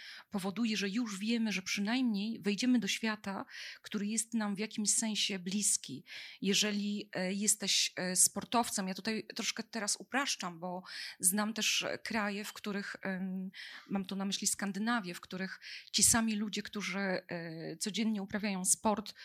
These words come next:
codziennie czytają książki, bo to jest po prostu element ich zwykłego funkcjonowania, a nie, e, partycypowania w kulturze wyższej, tylko normalnego bycia. Ale jeżeli ktoś kocha sport, a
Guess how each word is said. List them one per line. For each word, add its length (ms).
codziennie 500
czytają 380
książki, 500
bo 100
to 120
jest 160
po 80
prostu 440
element 440
ich 120
zwykłego 460
funkcjonowania, 840
a 80
nie, 420
e, 300
partycypowania 880
w 80
kulturze 420
wyższej, 600
tylko 340
normalnego 640
bycia. 440
Ale 240
jeżeli 260
ktoś 180
kocha 280
sport, 640
a 260